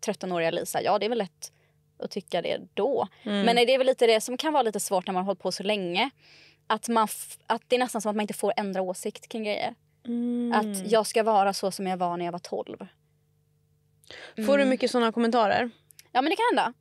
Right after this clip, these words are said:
Speaker 1: Och, eh, men typ att han saknar tolvåriga Lisa.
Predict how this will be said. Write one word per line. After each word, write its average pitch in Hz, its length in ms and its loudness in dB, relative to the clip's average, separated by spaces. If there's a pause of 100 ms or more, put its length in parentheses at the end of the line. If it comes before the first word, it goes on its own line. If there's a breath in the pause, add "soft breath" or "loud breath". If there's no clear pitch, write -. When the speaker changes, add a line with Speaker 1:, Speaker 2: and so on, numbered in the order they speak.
(440)
Speaker 1:
Och, 247 460 8
eh, 226 220 8
men 240 120 2
typ 226 180 2
att 220 80 0
han 214 100 0
saknar 202 600 -2
tolvåriga 190 640 -2
Lisa. 196 460 -2